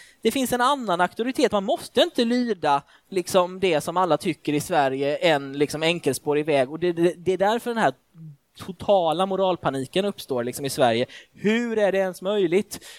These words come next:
Alltså, fyra procent, det kunde vi acceptera, men nu är det arton, liksom. Vad händer? Där hamnar vi, liksom, i den här ångesten, i den här ängsligheten. Och det handlar egentligen bara om att man ser en annan auktoritet.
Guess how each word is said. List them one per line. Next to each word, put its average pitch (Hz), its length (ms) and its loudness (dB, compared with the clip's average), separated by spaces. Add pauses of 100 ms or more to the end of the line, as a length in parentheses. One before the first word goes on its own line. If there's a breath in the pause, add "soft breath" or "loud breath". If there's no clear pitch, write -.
(120)
Alltså, 147 220 -8
fyra 202 340 -2
procent, 175 300 -4
det 151 60 -6
kunde 165 140 -4
vi 165 60 4
acceptera, 131 480 2
men 143 160 -4
nu 196 180 -2
är 220 40 2
det 214 120 0
arton, 165 520 0
liksom. 120 460 -8
Vad 165 200 0
händer? 175 760 0 (1200)
Där 175 640 -2 (260)
hamnar 147 420 -2
vi, 113 120 -4
liksom, 113 440 -12
i 170 120 6
den 170 120 -2
här 131 240 0
ångesten, 123 760 -4
i 139 100 -2
den 135 140 -2
här 123 180 -4
ängsligheten. 135 1200 -6 (1700)
Och 165 100 -6
det 220 200 0
handlar 254 300 -4
egentligen 220 480 -6
bara 220 200 -2
om 180 140 -6
att 165 120 -6
man 180 140 -6
ser 185 180 0
en 175 60 -2
annan 165 300 -4
auktoritet. 156 600 -12